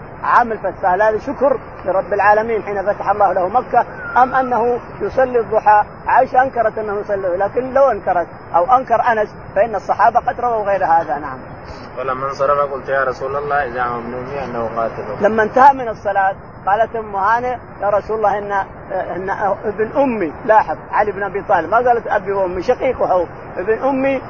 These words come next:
Speaker 1: يريد أن يقتل أحمائي اثنين"، اثنين، وهنا يقول واحد، "يريد أن يح-، وقد أجرتهم". قال: "قد أجرنا من أجرت يا أم هانئ،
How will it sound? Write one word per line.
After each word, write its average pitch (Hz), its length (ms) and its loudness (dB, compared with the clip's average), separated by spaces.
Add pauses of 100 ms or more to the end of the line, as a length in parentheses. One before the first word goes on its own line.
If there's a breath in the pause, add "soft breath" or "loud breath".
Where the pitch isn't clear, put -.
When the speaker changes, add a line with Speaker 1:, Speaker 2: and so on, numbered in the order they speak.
(140)
Speaker 1:
يريد 214 240 0
أن 214 120 2
يقتل 233 340 2
أحمائي 202 540 2
اثنين"، 208 360 -2 (280)
اثنين، 175 480 2
وهنا 214 240 0
يقول 214 300 2
واحد، 180 320 4 (340)
"يريد 214 260 -4
أن 220 120 -4
يح-، 202 200 0
وقد 202 340 2
أجرتهم". 170 500 -2 (260)
قال: 180 180 0
"قد 185 160 -2
أجرنا 196 360 0
من 190 180 -4
أجرت 202 360 -2
يا 214 200 -2
أم 185 160 -6
هانئ، 156 260 -2